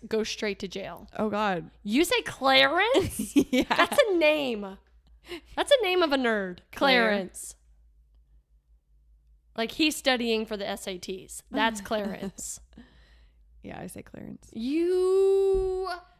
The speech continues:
Speaker 2: We talked about this on our one
Speaker 1: No,
Speaker 2: episode.
Speaker 1: we did not talk
Speaker 2: Yes,
Speaker 1: about
Speaker 2: we have.
Speaker 1: Clarence.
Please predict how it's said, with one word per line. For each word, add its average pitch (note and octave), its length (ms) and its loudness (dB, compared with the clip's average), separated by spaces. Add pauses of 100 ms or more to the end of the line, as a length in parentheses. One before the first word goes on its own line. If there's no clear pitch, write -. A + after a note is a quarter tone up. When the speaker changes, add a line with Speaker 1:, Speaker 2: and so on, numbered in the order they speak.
Speaker 2:
We F4 160 2
talked A4+ 280 2
about A#3+ 280 6
this F#3+ 240 -2
on G3 120 -2
our G3+ 160 -2
one A#3 180 4
Speaker 1:
No, C#4+ 40 6
Speaker 2:
episode. E4+ 680 10
Speaker 1:
we F4+ 140 2
did D4+ 180 -2
not C#4 280 4
talk C4 140 6
Speaker 2:
Yes, C#4 100 6
Speaker 1:
about B3 220 6
Speaker 2:
we C#4 40 0
have. C4 400 4
Speaker 1:
Clarence. C4+ 840 0